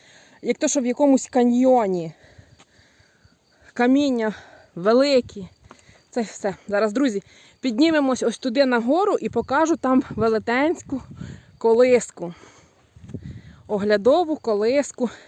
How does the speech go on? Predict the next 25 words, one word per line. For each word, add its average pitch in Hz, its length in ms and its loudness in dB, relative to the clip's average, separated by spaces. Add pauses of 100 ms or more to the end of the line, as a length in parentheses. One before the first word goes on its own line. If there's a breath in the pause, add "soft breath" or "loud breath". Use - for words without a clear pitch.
(640 loud breath)
І - 60 -4
що 370 200 2
хотіла 311 360 2
би 262 120 0
сказати. 247 480 -2 (520 loud breath)
Боже, 202 280 0 (540 loud breath)
захекалася. 262 680 0
За 233 140 0
ці 330 220 0
дні 302 340 0 (120)
настільки 262 500 -2
багато 247 460 -4
подорожували, 233 960 -2
відвідали 226 560 -4 (600 loud breath)
цікавих 254 600 0
місць, 339 500 0 (1800 loud breath)
що 285 180 -2
просто 349 420 0
вже 285 160 2
сил 262 340 2
немає. 202 440 2 (220 loud breath)
Але 277 260 2
хочеться 294 360 0
все 285 200 -2
побачити. 320 640 -2